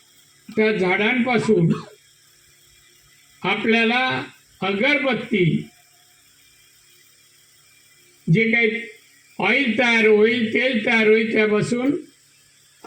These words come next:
अगरबत्ती आणि अनेक उत्पादन घेता येतील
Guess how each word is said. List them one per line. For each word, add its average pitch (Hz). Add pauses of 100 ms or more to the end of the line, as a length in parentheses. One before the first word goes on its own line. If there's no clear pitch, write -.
(120)
अगरबत्ती 254
आणि 277
अनेक 254
उत्पादन 262
घेता 226
येतील 214